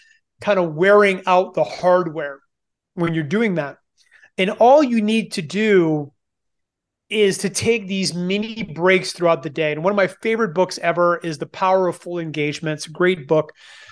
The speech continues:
And, you know, that was kind of the first major upgrade that I, that I did to prevent burnout. 'Cause again, I used to just work eighty, ninety, a hundred hours a week, and, uh, that was not sustainable.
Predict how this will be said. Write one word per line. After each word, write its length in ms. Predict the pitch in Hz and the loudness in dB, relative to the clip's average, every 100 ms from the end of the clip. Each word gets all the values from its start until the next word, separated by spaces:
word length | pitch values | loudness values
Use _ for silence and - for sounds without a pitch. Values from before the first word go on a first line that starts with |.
| - _ | -20 _
And, 360 | - 160 151 156 | -4 -2 -2 -6
you 120 | 185 | -2
know, 80 | 170 | 0
that 220 | 156 175 | 2 0
was 640 | 220 190 180 170 - - - | 0 0 0 0 -4 -12 -16
kind 240 | - 190 180 | -6 -2 0
of 80 | |
the 80 | 160 | -2
first 760 | 147 - - 190 - - - 165 | -4 -10 -10 -4 0 0 -2 -4
major 1080 | 165 160 180 180 143 175 170 170 175 165 - _ _ _ _ _ _ | -10 -6 -6 -6 -2 -2 -2 -8 -10 -10 -12 _ _ _ _ _ _
upgrade 800 | - 202 208 196 185 180 180 175 - _ _ _ | 0 0 0 0 2 2 2 -2 -8 _ _ _
that 180 | 180 170 | -4 -2
I, 220 | 165 165 | -2 -4
that 140 | 170 165 | -4 -4
I 80 | |
did 400 | 160 131 208 175 | -4 0 2 2
to 120 | - - | -2 -8
prevent 600 | - 185 143 185 220 156 | -6 -8 -2 -2 -2 0
burnout. 400 | 160 156 151 160 _ _ _ | 0 2 -2 -4 _ _ _
'Cause 140 | - 143 | -6 -2
again, 160 | 160 | 0
I 40 | 160 | 0
used 160 | 156 | -2
to 80 | - | -6
just 160 | 147 - | -10 -2
work 280 | 156 156 - | 0 0 -2
eighty, 260 | 156 156 | -8 -6
ninety, 260 | 151 147 143 | -4 -2 -2
a 40 | 143 | -2
hundred 260 | 160 147 | -4 0
hours 260 | 147 147 135 | 0 0 -2
a 40 | |
week, 320 | 147 165 156 | 0 0 0
and, 240 | 151 139 151 | -6 -14 -16
uh, 200 | 151 156 | -18 -12
that 160 | 156 147 | -6 -4
was 220 | 151 127 | -6 -6
not 220 | 151 151 | -6 -6
sustainable. 720 | - - 165 156 151 156 147 | -8 -10 -8 -6 -6 -4 -6